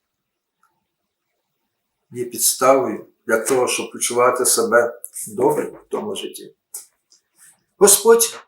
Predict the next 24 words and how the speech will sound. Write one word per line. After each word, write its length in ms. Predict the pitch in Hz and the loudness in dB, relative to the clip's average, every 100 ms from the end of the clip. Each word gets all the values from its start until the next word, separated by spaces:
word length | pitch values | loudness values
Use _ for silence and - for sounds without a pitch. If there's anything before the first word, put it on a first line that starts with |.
| _ | _
бачить, 680 | - 143 - - - - - | -4 -2 0 -4 -8 -16 -14
Господь 340 | - - - - | -10 -10 -8 -2
все 240 | - 196 | 2 2
розставить 500 | 175 - 143 135 123 | 2 2 4 4 2
на 60 | 110 | -2
своє 380 | - 117 113 | -2 -2 -4
місце. 380 | 110 107 - - 104 _ _ _ _ _ _ _ _ _ _ - | -6 -4 -2 -4 -12 _ _ _ _ _ _ _ _ _ _ 0
І 80 | |
я 100 | 131 | 4
сподіваюся, 720 | 143 - 139 143 156 151 131 - | 4 2 2 6 8 6 6 4
що 200 | - 120 | 0 -2
такі 240 | 123 127 | -4 -4
книжки, 580 | - 131 - - 123 117 - _ _ _ _ _ _ _ _ _ - - | -6 0 0 2 0 0 -10 _ _ _ _ _ _ _ _ _ -20 -10
подібні 640 | - 120 127 123 120 117 - _ - - | -6 -4 -4 -6 -10 -14 -16 _ -20 -2
до 220 | 127 117 | 0 0
книжки 400 | 135 127 - 123 | -2 -4 -2 0
Василя 420 | 113 120 120 117 | 0 0 2 0
Білецького, 680 | 113 113 135 - - - - | 2 2 2 0 -2 -4 -6
дадуть 340 | 101 113 135 - | -6 -2 -2 -2
нам 140 | 120 | -8
можливість 520 | 117 117 120 110 - | -6 -6 -4 -4 -6
правильно 440 | - 127 120 107 107 | -2 0 0 -2 -6
оцінювати 560 | 107 113 110 104 - | -4 -6 -6 -10 -6
ситуацію. 760 | - - 220 101 190 - - | -8 -6 -8 -4 -4 -6 -10